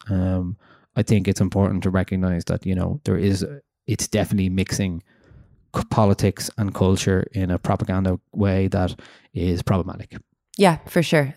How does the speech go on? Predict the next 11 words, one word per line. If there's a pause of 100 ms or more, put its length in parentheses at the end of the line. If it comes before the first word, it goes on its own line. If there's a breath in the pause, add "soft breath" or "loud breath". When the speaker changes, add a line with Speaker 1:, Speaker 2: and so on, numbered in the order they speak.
Speaker 2:
I
think
it's, (200)
it's
obviously
such
a
complex
thing
when
you,